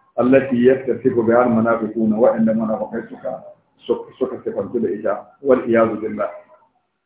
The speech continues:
"Wal muradu bin nifaqi huna," amma munafiqin da aka ne, kun san munafiqi kashi biyu yake, akwai na mu'amala, akwai na aqida. Na aqida kafirci ne,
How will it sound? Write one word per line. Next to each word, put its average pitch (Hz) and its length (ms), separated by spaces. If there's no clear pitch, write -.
"Wal 123 180
muradu 131 420
bin 127 180
nifaqi 113 460
huna," 117 480
amma 117 320
munafiqin 127 600
da 110 140
aka 127 200
ne, 110 140
kun 120 240
san 131 180
munafiqi 127 580
kashi 113 320
biyu 117 220
yake, 107 220
akwai 123 260
na 127 100
mu'amala, 123 580
akwai 113 280
na 120 220
aqida. 110 680
Na 135 220
aqida 120 480
kafirci 117 480
ne, - 180